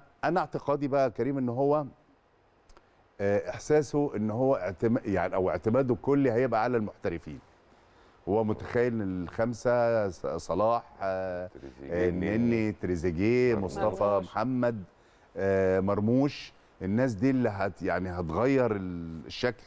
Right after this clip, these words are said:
Speaker 1: العام. يعني زي ما تقول إيه، أنا حاطط دولت، الخمسة دولت هيلعبوا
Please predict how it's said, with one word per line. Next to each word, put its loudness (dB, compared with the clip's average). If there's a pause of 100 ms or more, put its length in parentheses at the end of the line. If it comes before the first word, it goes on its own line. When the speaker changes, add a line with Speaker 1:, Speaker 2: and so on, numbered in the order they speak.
(360)
Speaker 1:
العام. 0
يعني -8 (380)
زي 0
ما 0
تقول -4
إيه، 2
أنا -4
حاطط -4 (600)
دولت، 0
الخمسة -4
دولت 0
هيلعبوا 2